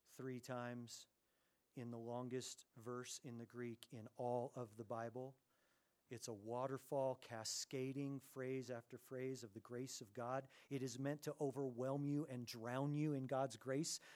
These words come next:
Ephesians one, three through fourteen is. I think I have the verses correct. And three times, though there's no period, there is a phrase that punctuates. Three times, God does this for you, this for you, this for you, this for you,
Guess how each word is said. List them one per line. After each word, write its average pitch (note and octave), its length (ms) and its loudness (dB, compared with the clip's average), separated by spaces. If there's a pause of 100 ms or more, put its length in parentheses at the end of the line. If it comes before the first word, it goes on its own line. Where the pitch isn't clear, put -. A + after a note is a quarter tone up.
(140)
Ephesians B2+ 460 0
one, C3+ 260 4
three C#3+ 160 0
through C3+ 160 -4
fourteen C3+ 480 -2
is. C3 180 0
I A#2 40 0
think A#2+ 200 -6
I B2 40 0
have A#2+ 100 0
the A#2 80 -6
verses A#2+ 360 -6
correct. B2 420 -8 (1200)
And G#2+ 120 -12
three C3+ 300 -2
times, B2 600 0
though A#2 140 -2
there's A#2 260 -4
no C#3 160 0
period, A#2 640 0 (440)
there C3 180 2
is A#2 120 -4
a A#2 40 -2
phrase C#3 480 0
that C#3 160 -6
punctuates. A#2 800 -4
Three E3 220 2
times, C3+ 400 0
God C#3+ 240 4
does C3+ 200 2
this D#3+ 160 0
for - 120 -4
you, D#3+ 140 2
this D3 180 2
for - 120 -2
you, D#3 140 2
this D3 160 0
for E3+ 100 -2
you, D#3 120 4
this D3 160 0
for E3 100 -4
you, D#3 120 6